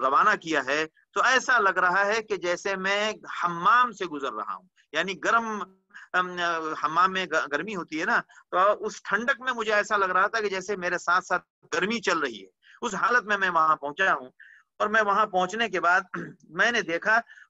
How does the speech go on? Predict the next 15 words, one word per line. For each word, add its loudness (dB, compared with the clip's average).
"फज़हबतु 0
फ़दख़लतु 0
फ़िल -8
क़ौम", 0
तो -8
मैंने 0
देखा 0
कि -2
"वर्रिहु 0
व 4
जुनूदुल्लाहि 0
तफ़अलु 0
बिहिम -6
मा 4
तफ़अल।" -2